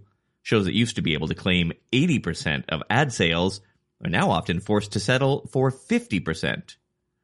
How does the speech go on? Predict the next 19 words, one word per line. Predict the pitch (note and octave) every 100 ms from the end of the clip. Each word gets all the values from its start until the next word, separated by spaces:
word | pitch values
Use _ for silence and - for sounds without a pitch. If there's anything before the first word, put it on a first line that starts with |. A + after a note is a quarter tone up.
| _ _ -
The |
article | F2+ E2+ F2
also | F2+ F#2
points | - G2 E2+ -
to | G#2 F#2 -
a |
few | - A#2
other | G#2 A2
headwinds | F#2 G2+ G2 G2 F#2
affecting | F#2 G#2 G2+
the | F2
market, | G2 A2 - - - _ -
including | F2+ G#2 F2+
employment | E2+ - D3 C#3+ -
and | D#2+
hiring | E2+ B2+ B2 A2+
freezes, | B2+ A#2 A#2 A2 - _ _
supply | - F#2+ - A#2+ A2
saturation, | B2+ A2 - G#2+ G#2 G#2 G2+ G2+